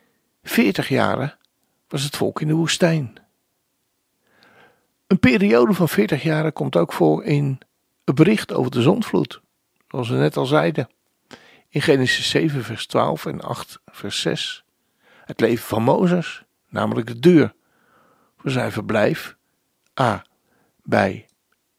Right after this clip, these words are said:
eh, de farao, B, gedurende het tweede gedeelte van zijn leven in de woestijn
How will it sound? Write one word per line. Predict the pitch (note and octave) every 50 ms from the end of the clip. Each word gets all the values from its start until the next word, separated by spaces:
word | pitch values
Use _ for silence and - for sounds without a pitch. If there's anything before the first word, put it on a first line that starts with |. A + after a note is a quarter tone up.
| _ -
eh, | - A2+ G#2+ G#2 G#2 G2+ G2+ A2 - _ _ _ _ _ _ _ -
de | B2 B2+
farao, | A#2+ - C3 A#2+ A#2 A#2+ D3 - - D#3 F3 G3+ A3 - _ _ _ _ _ _ _ _ _ _ _ _ - - _ -
B, | A#2+ C3+ B2+ G#2+ G2+ F#2 - _ _ _ _ _ _ _ _ _ _ _ _
gedurende | - - - G3 E3 F#3 F3 D#3 D3 C3 B2+ A#2+ A2+ G#2+ _ _ _ _ _ _
het | _ - - -
tweede | - E3 E3+ F#3+ G3 G3
gedeelte | - - - D3 A#2+ G2 - -
van | - A#2+
zijn | G#2+ - B2+ A#2
leven | A#2 - - G#2+ A2 - - - _ _ _ _ _ _ _ _ -
in | A3+ G#3+
de | F#3 D3+
woestijn | - - C3+ - - E3 C#3 B2 G#2 G#2 -